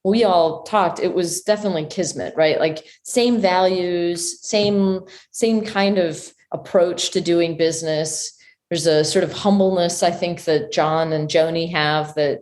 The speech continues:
that really sort of speaks volumes to me in terms of their character. And it is, it was really resonated with, with Brian Halleck and I, because we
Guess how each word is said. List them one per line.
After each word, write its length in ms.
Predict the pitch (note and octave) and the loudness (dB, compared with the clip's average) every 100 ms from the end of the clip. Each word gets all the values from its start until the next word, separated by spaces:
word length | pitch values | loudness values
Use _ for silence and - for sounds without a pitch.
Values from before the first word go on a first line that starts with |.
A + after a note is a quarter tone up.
| - | -4
that 180 | D#3+ - - | -4 -4 -2
really 360 | E3+ F3 E3 D#3+ | 2 4 4 2
sort 200 | - D#3+ | 2 2
of 140 | D3+ | 0
speaks 340 | - F#3 - | -4 -8 -4
volumes 560 | - D#3 D#3+ D#3 D#3 D3+ | 0 2 2 2 -2 -4
to 120 | D#3 | -4
me 180 | D#3+ D#3 | 0 0
in 80 | D3 | 0
terms 280 | D#3+ D3+ D3+ | -2 -2 -4
of 140 | D3 | 0
their 180 | D3 D3+ | 2 2
character. 720 | - D#3 D3+ D3+ E3 D3+ D3+ - - - _ E3 | 2 2 2 0 0 0 -2 -12 -20 -20 _ -2
And 160 | D#3+ | 2
it 240 | D#3+ D3+ - | 2 0 -2
is, 360 | F3 D3+ - - - - | -2 -4 -12 -18 -20 -4
it 60 | F3+ | 0
was 400 | F3 E3 - - | 2 0 -4 -12
really 500 | G3 F#3 A3 G#3 E3+ - | -4 2 4 4 2 0
resonated 720 | F3 G3+ G#3+ F#3+ D#3 D#3 D#3 | 2 2 2 2 2 0 0
with, 260 | D#3 D#3 - - _ _ _ _ _ - | 0 0 -2 -18 _ _ _ _ _ -2
with 220 | F3+ - | -2 2
Brian 280 | F3 E3+ D#3+ | 2 2 0
Halleck 380 | A3 C#4+ G3 F#3 | -2 -2 0 -2
and 100 | D#3 | -2
I, 140 | D#3+ | -2
because 360 | D#3+ - F3+ F3 | -2 -4 -4 0
we 460 | E3 D#3+ - - | 0 0 -4 -10